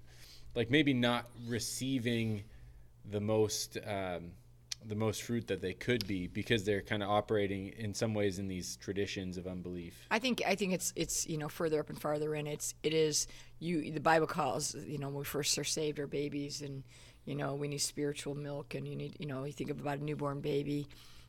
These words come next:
Speaker 2: But as you walk and you continue to grow and get stronger, I think, um, as you read the words of Jesus,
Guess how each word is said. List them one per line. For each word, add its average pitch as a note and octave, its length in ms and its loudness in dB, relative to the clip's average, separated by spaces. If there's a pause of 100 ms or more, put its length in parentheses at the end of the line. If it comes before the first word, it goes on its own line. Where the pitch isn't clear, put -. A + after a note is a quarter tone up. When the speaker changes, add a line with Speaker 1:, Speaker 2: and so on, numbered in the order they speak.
(100)
Speaker 2:
But E3+ 120 2
as F3+ 240 8
you E3 140 4
walk D#3 520 8
and D3 120 -2
you C#3+ 80 -4
continue D#3 460 -2
to D3+ 80 0
grow D3+ 420 4
and C#3+ 100 -2
get D3+ 100 -4
stronger, D#3 540 0 (360)
I D#3 100 2
think, D#3+ 420 0
um, C#3+ 420 0
as D3+ 260 0
you D#3 140 0
read D3+ 180 -2
the D#3 80 -2
words D3 180 -2
of D3+ 80 -6
Jesus, D3+ 480 -2